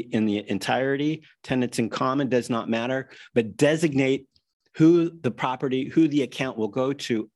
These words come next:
on your death. And so if you think about a retirement account, you have a primary beneficiary and secondary beneficiary.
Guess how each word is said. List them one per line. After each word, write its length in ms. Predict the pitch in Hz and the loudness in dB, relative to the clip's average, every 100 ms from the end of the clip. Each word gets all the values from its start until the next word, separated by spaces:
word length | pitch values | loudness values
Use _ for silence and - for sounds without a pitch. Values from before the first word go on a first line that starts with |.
| - | -4
on 200 | 117 113 | -2 0
your 120 | 110 | -2
death. 480 | 98 143 117 - - | 0 0 0 -8 -4
And 160 | 127 113 | -2 0
so 400 | - 117 117 110 | 2 4 2 0
if 120 | 127 | -4
you 80 | 120 | -2
think 140 | 123 117 | -2 0
about 200 | 113 107 | 0 0
a 40 | |
retirement 440 | 117 185 147 104 | -2 -2 -2 -2
account, 380 | 85 - 85 90 | -4 -6 -6 -4
you 60 | 95 | -2
have 80 | 92 | -2
a 80 | 92 | -4
primary 500 | - 104 117 139 139 | -2 0 2 2 0
beneficiary 600 | 147 143 - 147 - 151 | 0 -2 -4 -4 -2 -2
and 100 | 147 | -2
secondary 460 | 170 160 110 98 | -2 -2 0 0
beneficiary. 640 | 92 90 87 87 - 98 | 0 -4 -6 -8 -8 -8